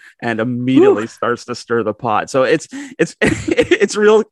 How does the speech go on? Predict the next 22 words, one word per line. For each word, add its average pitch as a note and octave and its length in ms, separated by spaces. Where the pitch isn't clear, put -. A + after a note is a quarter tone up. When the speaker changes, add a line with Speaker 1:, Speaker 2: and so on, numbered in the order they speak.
Speaker 1:
It's, F3+ 200
it's D3+ 100
got G3 140
that E3+ 160
real F3 200
genuine D3+ 340
Canadian C3+ 380
flavor A#2+ 320
'cause A#2 180
here's D3 180
this, B2+ 220
like, - 180
solid A#2+ 500
salt A#2 280
of A#2 80
the A#2 140
earth, G#2+ 180
uh, A2+ 300
Vancouver A2+ 520
romantic G#2 520
relationship G#2 580
that's F2+ 240